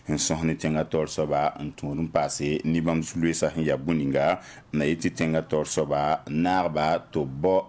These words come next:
yɛla tɩɩm. Burkina Faso, pa be nɔ kẽnd sõng zugu, a leb n pa tẽ n kẽng zĩ-zãrga ne nan namse nins ba sẽn zãad b tõnd rũnã rũnã wã ye, yaa sʋl n boonde tɩ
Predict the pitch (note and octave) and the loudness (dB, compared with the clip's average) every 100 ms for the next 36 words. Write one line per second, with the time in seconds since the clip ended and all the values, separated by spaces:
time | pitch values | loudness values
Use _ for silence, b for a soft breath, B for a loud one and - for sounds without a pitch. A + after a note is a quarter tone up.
0 | - D2+ G2 G2 G#2+ - - D#2 B1+ G#1 | -4 0 2 4 2 0 -2 -2 -2 -6
1 | - - - - - - - - - - | -16 -20 -20 -20 -20 -20 -20 -20 -20 -20
2 | B B B B B A2+ A#2 C#3 A#2+ B2+ | B B B B B 0 4 4 4 4
3 | C3 B2 A#2 - A#2 A2+ A2 A2 A2 A2 | 4 4 2 4 4 6 4 2 2 4
4 | A2 G#2+ G#2+ A2 G#2 G2 G#2+ - G#2+ G2+ | 4 4 2 0 0 2 2 2 0 0
5 | G#2 F#2+ F#2 A2 G2 G2 G2 G2+ G2+ - | 2 2 2 0 2 2 2 2 2 0
6 | F2+ F#2 G#2 G2+ G2 G2+ G#2+ G#2 G2+ G2 | 0 2 2 0 0 0 0 0 0 0
7 | F#2+ G2 F2 A2 A2+ G2+ G2 G#2 G#2 G#2 | 2 0 2 2 2 4 4 4 2 0
8 | G#2 F#2+ F#2 F2+ F2 F2 G2 A2+ A2+ F#2 | 2 2 4 2 2 2 2 2 2 2
9 | F#2 G#2 G2+ G2 G2+ F2+ G2+ G2 G2+ G#2 | 2 2 2 2 2 0 0 2 4 4
10 | G#2+ G#2 G#2 G2 F#2+ F#2+ B B B E2+ | 4 4 4 4 4 2 B B B 2
11 | F2 - - G#2 F#2 - F#2 F2 F#2 F2+ | 4 2 0 2 2 2 2 4 4 4
12 | F2 G#2 G#2 A2+ | 4 4 2 0